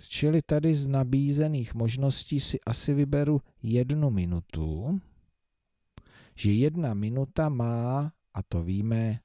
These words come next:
šedesát sekund. Tak a nyní už nám zbyly jenom dvě možnosti. Přeplaval a tady věděl, že to přeplaval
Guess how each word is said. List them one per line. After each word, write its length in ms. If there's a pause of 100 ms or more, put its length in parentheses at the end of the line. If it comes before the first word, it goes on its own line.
šedesát 840
sekund. 500 (480)
Tak 300 (240)
a 140
nyní 840 (580)
už 180
nám 240
zbyly 380
jenom 300
dvě 220
možnosti. 1080 (480)
Přeplaval 1080 (420)
a 100 (200)
tady 320
věděl, 500
že 220
to 140 (520)
přeplaval 840